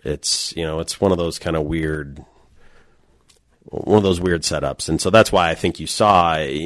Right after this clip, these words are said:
we saw the group evolve more after that match. So, um,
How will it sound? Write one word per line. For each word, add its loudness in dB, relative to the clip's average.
we -4
saw 6
the 0
group 0
evolve 2
more 0
after -2
that -8
match. -10
So, -2
um, -8